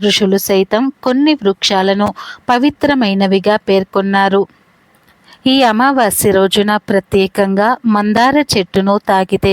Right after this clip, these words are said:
చాలు, లక్ష్మీదేవి మీ ఇంట్లో కోట్ల వర్షం కురిపిస్తుంది. ఈ రోజు సాక్షాత్తు లక్ష్మీ స్వరూపమైనటువంటి మందార చెట్టును ఎవరైతే తాకుతారో వారి ఇంట్లో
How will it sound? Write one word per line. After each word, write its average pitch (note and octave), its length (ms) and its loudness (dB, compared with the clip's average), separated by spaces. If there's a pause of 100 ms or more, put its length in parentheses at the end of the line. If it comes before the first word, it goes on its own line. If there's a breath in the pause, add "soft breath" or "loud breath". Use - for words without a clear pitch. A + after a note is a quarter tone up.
(140)
చాలు, G3+ 320 0 (400 loud breath)
లక్ష్మీదేవి G3 760 0 (220)
మీ A#3 80 2 (140)
ఇంట్లో A#3 320 0 (220)
కోట్ల C4 300 0 (120)
వర్షం G3 320 -2 (120)
కురిపిస్తుంది. G3+ 760 -2 (520 soft breath)
ఈ - 20 2 (120)
రోజు C4+ 300 2 (160)
సాక్షాత్తు G3 680 0 (460 loud breath)
లక్ష్మీ A#3+ 400 0 (140)
స్వరూపమైనటువంటి G3+ 1300 0 (220)
మందార F#3+ 380 0 (180)
చెట్టును G#3 400 0 (240)
ఎవరైతే B3 480 0 (160)
తాకుతారో G3 640 0 (480 loud breath)
వారి B3+ 280 4 (140)
ఇంట్లో G3 280 0